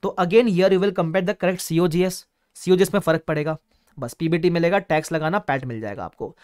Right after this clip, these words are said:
इस क्वेश्चन में अगर आप ध्यान से पढ़ोगे, तो इस क्वेश्चन में आपको number of shares वगैरह भी दिया हुआ है, तो आपको ईपीएस भी निकालना पड़ेगा करंट वाला। तो जितना भी प्रॉफिट आएगा, divide by the shares five thousand,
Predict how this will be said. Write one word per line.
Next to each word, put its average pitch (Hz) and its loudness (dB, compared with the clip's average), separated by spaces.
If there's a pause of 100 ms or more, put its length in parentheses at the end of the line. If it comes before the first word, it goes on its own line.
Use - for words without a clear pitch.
(260)
इस 240 2
क्वेश्चन 196 -4
में 196 -4
अगर 190 0
आप 190 2
ध्यान 156 -2
से - -4
पढ़ोगे, 160 -4 (240)
तो 180 0
इस 185 -2
क्वेश्चन 180 -6
में 196 -2
आपको 185 -2
number 165 -2
of 202 4
shares 170 0
वगैरह 160 2
भी 156 -2
दिया 117 -6
हुआ 101 -8
है, 98 -14 (240)
तो 175 4
आपको 175 2
ईपीएस 190 2
भी 196 0
निकालना 175 2
पड़ेगा 180 4
करंट 143 -2
वाला। 101 -10 (240)
तो 160 -2
जितना 165 -2
भी 214 0
प्रॉफिट 180 2
आएगा, 160 2
divide 151 0
by 165 0
the 170 0
shares 190 -2
five 151 -2
thousand, 165 2